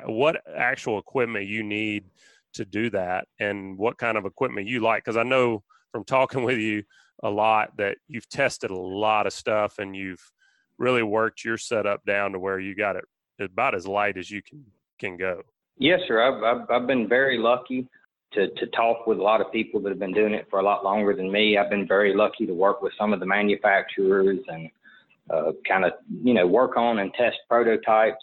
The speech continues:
Speaker 2: and bounce ideas off of them and see some of that stuff make it onto the market. Uh, I'm actually currently, right now, I'm hunting out of something I made myself. Um, it's very similar to Brad Kunert's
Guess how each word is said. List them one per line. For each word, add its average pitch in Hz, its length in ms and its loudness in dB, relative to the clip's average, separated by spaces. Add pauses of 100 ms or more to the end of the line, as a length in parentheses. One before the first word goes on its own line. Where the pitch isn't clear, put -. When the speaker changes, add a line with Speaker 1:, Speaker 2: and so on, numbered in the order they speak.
Speaker 2:
and 92 120 -8
bounce 101 320 2
ideas 104 440 2
off 107 260 4
of 98 80 0
them 104 340 0
and 90 220 -8
see 101 200 0
some 107 160 2
of 95 60 2
that 98 220 2
stuff 104 280 2
make 95 220 0
it 95 80 -2
onto 98 220 2
the 87 60 -2
market. 95 540 2 (720)
Uh, 82 220 4 (120)
I'm 101 140 4
actually 147 360 0
currently, 117 640 0 (440)
right 123 160 2
now, 135 200 2
I'm 104 100 0
hunting 117 320 -2
out 98 80 0
of - 120 -4
something 104 300 -4
I 85 80 0
made 98 300 0
myself. 90 520 0 (720)
Um, 87 200 -2
it's 78 180 -6
very 107 340 4
similar 104 360 4
to 85 80 0
Brad 98 320 2 (100)
Kunert's 113 380 0